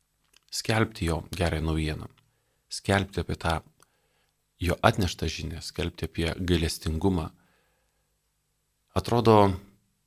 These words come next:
kam? Tai juk visi žino. Bet tiesą pasakius, dar nemažai ir, e, Vilniečių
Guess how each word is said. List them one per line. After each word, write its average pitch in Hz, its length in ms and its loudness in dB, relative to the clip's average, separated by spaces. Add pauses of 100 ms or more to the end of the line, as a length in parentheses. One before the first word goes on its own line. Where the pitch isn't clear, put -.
(340)
kam? 101 320 2 (880)
Tai 120 140 -4
juk - 100 -12
visi - 240 -2
žino. 85 320 -4 (960)
Bet 76 160 -8
tiesą 92 240 -2
pasakius, - 680 -2 (500)
dar 87 160 0
nemažai 90 480 0
ir, 85 80 0 (640)
e, 85 80 -6 (380)
Vilniečių 95 640 0